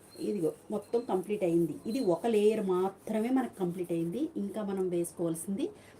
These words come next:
ఇది బేస్ మాత్రమే వేసాం. ఇప్పుడు దీని మీదకి మనం ఇంకో కలర్ అంటే ఇంకొక షేడ్ వేస్తాం. దీని మీదే ఇంకో షేడ్ వేస్తేనే అది పూర్తి అవుతుందన్నమాట. ఎవరైనా ఫ్రెండ్స్ చూస్తున్న వాళ్ళు ఒక లైక్ చేయండి, సొమ్మేం పోదు.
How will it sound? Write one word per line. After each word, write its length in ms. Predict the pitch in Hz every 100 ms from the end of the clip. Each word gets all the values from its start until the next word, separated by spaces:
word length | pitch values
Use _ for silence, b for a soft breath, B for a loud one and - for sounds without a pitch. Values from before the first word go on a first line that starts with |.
| - 220
ఇది 140 | 185
బేస్ 340 | 170 208 208
మాత్రమే 360 | 190 180 180 208
వేసాం. 300 | 185 - - - - B B 214
ఇప్పుడు 300 | 208 285 285
దీని 380 | 175 214 233
మీదకి 340 | 220 233 277 240
మనం 220 | 226 214
ఇంకో 200 | 185 220
కలర్ 300 | 220 190 170 -
అంటే 200 | 180 175
ఇంకొక 400 | 208 214 240 233
షేడ్ 360 | 214 202 220 214
వేస్తాం. 320 | 180 - 180
దీని 300 | 208 180 190
మీదే 220 | 202 202 214
ఇంకో 300 | 220 196 185
షేడ్ 260 | 190 190
వేస్తేనే 640 | 190 175 175 - 214 247 370 B B B
అది 140 | - 294 - - -
పూర్తి 340 | 233 247 - 220
అవుతుందన్నమాట. 520 | 175 175 160 151 151 - B B B
ఎవరైనా 260 | 208 214 226
ఫ్రెండ్స్ 680 | 208 202 240 - - -
చూస్తున్న 340 | 202 - 208 196
వాళ్ళు 280 | 185 190 254
ఒక 140 | -
లైక్ 360 | 170 185 - 196
చేయండి, 180 | 196
సొమ్మేం 460 | 247 214 185 185 202
పోదు. 360 | 202 160 170